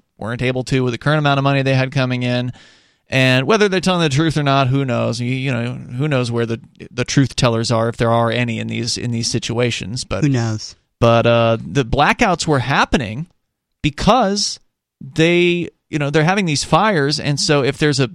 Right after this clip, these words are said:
Speaker 1: a situation, they have to turn off the power in, in order to avoid, hopefully, having a fire in that area, as I understand it.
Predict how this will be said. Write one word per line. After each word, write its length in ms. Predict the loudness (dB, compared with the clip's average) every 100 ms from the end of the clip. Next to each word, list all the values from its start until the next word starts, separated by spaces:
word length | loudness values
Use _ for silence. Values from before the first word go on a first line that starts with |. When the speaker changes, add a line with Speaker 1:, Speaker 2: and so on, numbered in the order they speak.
| -6
Speaker 1:
a 100 | -8
situation, 800 | -4 -2 0 0 0 0 -2 -2
they 120 | 0
have 140 | 0
to 80 | -4
turn 340 | -8 -4 -2 0
off 220 | -2 -4
the 80 | -4
power 560 | 0 0 0 -2 -6 _ _ _ _ _ -4
in, 180 | -4 0
in 140 | 2
order 200 | 2 2 2
to 200 | 2 2
avoid, 500 | 2 2 4 2 2
hopefully, 480 | 2 0 -2 0
having 260 | 2 0 -2
a 40 |
fire 540 | -2 0 2 0 -2 -2
in 240 | -4 -2
that 220 | -2 -4
area, 360 | -6 -8 -8 -6
as 160 | -2 0
I 100 | 0
understand 440 | -2 -2 -2
it. 100 | -4